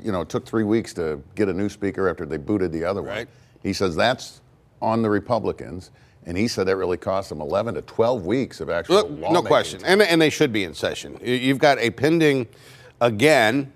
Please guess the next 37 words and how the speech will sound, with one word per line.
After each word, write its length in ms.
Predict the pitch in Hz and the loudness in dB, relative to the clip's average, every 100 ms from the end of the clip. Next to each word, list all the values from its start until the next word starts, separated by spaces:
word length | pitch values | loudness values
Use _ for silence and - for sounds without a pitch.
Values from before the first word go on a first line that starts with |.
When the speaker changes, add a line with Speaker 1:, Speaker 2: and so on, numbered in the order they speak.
| - | -8
Speaker 2:
the, 360 | 120 110 107 107 | 0 2 2 0
the 120 | 107 | 0
debt 280 | 87 139 - | 2 2 0
ceiling 560 | - 113 87 95 - | -4 -2 -2 -4 -6
limit 320 | 104 90 110 | -6 -4 -4
is 140 | 101 78 | -6 -8
just 300 | 101 90 107 | -6 -6 -4
around 240 | 95 101 | 0 0
the 80 | 120 | -2
corner. 360 | - 98 85 110 | -4 -4 -2 -2
They're 100 | 90 | -2
gonna 220 | 87 87 | -4 -2
have 180 | 98 92 | -4 -4
to 80 | 117 | -4
deal 220 | 104 110 | 0 0
with 120 | 104 | 0
that, 240 | 87 78 - | 2 0 0
probably 380 | 85 98 110 | 0 2 2
with 140 | 107 101 | 0 -2
another 260 | 101 95 | -2 -4
continuing 600 | 92 104 82 113 107 92 | -4 -6 -4 -4 -4 -4
resolution. 640 | 85 82 80 71 69 69 - - - - - - - | -4 -4 -6 -12 -12 -16 -18 -20 -20 -20 -20 -20 0
They've 360 | 139 127 87 - | 2 2 -2 4
got 460 | 147 143 131 - | 6 6 4 -2
to 120 | 127 | -6
figure 380 | - 135 110 113 | 0 2 4 6
out 300 | 110 98 101 - _ _ _ _ - | 8 8 4 0 _ _ _ _ 2
a 80 | 131 | 4
way 200 | 117 113 | 6 4
to 120 | 107 | 2
fund 280 | - 101 92 | 0 -2 -2
Ukraine. 520 | 87 - 92 80 87 | -6 -4 -2 -2 -2
A 60 | 113 | -2
majority 520 | 107 107 117 151 143 | -2 0 2 4 4
of 60 | |
the 60 | 107 | 2
members 420 | 101 101 101 104 | -2 -4 -4 -4